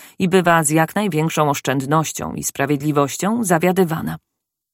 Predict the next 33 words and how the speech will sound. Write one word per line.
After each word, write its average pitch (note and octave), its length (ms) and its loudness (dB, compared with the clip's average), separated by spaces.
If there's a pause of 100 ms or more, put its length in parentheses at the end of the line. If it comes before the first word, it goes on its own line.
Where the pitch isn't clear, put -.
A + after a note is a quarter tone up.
(560)
Ubożsi A3+ 600 2
chłopi G#3+ 380 2
i G3+ 120 2
najemnicy F#3+ 760 2
zatrzymują F#3 680 4
dzieci E3 280 0
w D3+ 60 -8
domu, D3 360 2 (280)
bo D#3 100 4
skoro D#3+ 260 2
ich D#3 200 0
jedynym E3 380 4
zatrudnieniem D#3+ 720 2
jest C3+ 220 -8
rolnictwo D#3 680 2
i C#3+ 80 0
domowe C#3+ 340 2
gospodarstwo, C#3+ 800 -2 (240)
przeto G3+ 320 0
uczenie G3 520 0
ich G3+ 200 -6
nie G3+ 100 2
ma F#3 140 4
wielkiego D#3+ 420 0
znaczenia C3 540 -4
dla C3+ 140 -2
społeczności, D3+ 800 -2 (300)
w - 120 -20
późnej F#3+ 340 2
zaś E3 360 0
starości E3 580 2
lub B2+ 180 -6
chorobie E3+ 460 2